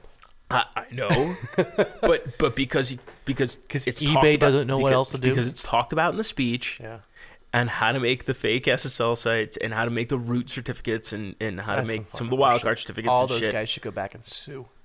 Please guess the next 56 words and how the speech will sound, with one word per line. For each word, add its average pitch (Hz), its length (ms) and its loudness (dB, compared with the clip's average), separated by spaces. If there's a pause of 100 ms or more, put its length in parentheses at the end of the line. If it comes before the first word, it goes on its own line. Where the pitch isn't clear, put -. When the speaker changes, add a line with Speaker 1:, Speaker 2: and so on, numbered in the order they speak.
(320)
Speaker 1:
I 127 120 6
know 185 180 0
every 123 240 0
single, 131 220 -4
they 131 120 0
should 131 180 0
Speaker 2:
They - 40 -2
Speaker 1:
go, 139 80 4
Speaker 2:
should 123 80 -2
Speaker 1:
they 139 60 2
should - 140 -4
go 151 60 6
Speaker 2:
file 123 140 6
Speaker 1:
sue 110 60 4
Speaker 2:
a - 40 -2
Speaker 1:
for - 100 -6
Speaker 2:
class 120 300 0
action 120 280 -2
Speaker 1:
well, 117 80 2
Speaker 2:
suit. 123 240 -4
Speaker 1:
they 127 80 4
should 117 160 -2
sue 165 160 2
for 143 100 0
defamation 117 760 0
first. - 500 -6
Speaker 2:
Yeah. 117 200 0 (180)
Speaker 1:
Right? 107 320 2 (320)
And 123 200 0
then, 127 380 0
and 131 100 -4
then 131 200 0
they 123 100 2
should 120 220 -6
sue 165 320 -2
for 147 160 -4
the 117 80 -4
value 120 500 0
of 113 160 -4
the 120 100 -6
rest - 320 -2
of 123 120 -8
their 113 140 0
career 110 760 -4
of 113 140 -6
not 117 280 -2
being 120 200 -4
able 113 220 -6
to 113 100 -16
get 117 180 -8
properly 113 500 -2
employed 98 640 -4
because 107 360 -8
they've 107 240 -8
been 101 240 -8
painted 113 640 -4